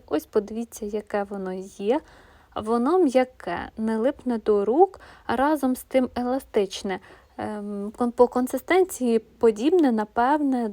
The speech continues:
до пластиліну. Коли маємо ось таку масу, ми можемо перекладати її на пергамент або на харчову плівку, трішечки розподіляти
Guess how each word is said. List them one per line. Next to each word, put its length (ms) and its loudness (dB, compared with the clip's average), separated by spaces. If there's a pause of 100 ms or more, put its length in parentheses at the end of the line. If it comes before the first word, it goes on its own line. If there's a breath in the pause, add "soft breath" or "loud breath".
(100)
до 300 4
пластиліну. 920 0 (400 loud breath)
Коли 260 2
маємо 640 -2
ось 160 0
таку 380 -2
масу, 600 0 (280 loud breath)
ми 280 2
можемо 680 0 (280)
перекладати 920 0
її 560 -8
на 220 0
пергамент 960 -2 (340 loud breath)
або 440 2
на 120 -4
харчову 600 -8
плівку, 720 0 (420 loud breath)
трішечки 760 -2
розподіляти 1120 -2